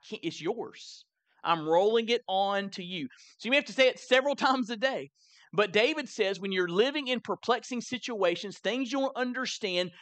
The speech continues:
commit your way to the Lord. Why? Trust in Him. He will act. God's got it under control, which leads to the fourth imperative. How do we keep our focus on God?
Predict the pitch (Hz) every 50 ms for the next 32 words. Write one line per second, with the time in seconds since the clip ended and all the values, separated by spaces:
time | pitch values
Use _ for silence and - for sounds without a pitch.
0 | - _ - - 196 170 180 220 254 233 233 - 262 262 262 254 220 208 226 233
1 | 240 247 247 220 - - - 240 240 240 247 202 226 214 196 196 196 196 175 143
2 | 143 180 208 220 226 233 240 233 - - _ _ _ - - - - - 240 254
3 | 254 247 - - _ - 214 202 185 175 175 - - 254 254 254 254 247 233 185
4 | - - 320 330 320 294 285 262 240 214 185 147 - - _ - - - - _
5 | _ _ _ _ _ _ _ _ _ 131 135 180 202 220 226 180 165 143 208 202
6 | 208 214 220 214 202 - - 180 185 196 196 190 185 190 190 190 190 185 175 _
7 | _ _ _ _ _ _ _ _ _ _ _ _ _ _ _ _ - 165 165 -
8 | - - 131 117 104 95 107 120 - _ _ - 156 - - 190 190 196 185 -
9 | - 208 170 156 151 - 185 180 185 175 170 156 143 - - - 151 139 123 117
10 | 107 107 104 104 - - _ _ _ _ _ _ _ _ _ _ _ _ _ _
11 | _ _ _ _ _ _ _ _ _ _ _ _ _ _ _ _ - 160 175 190
12 | 190 175 208 196 190 196 190 - 185 185 185 202 - 214 208 202 170 160 151 147
13 | 147 156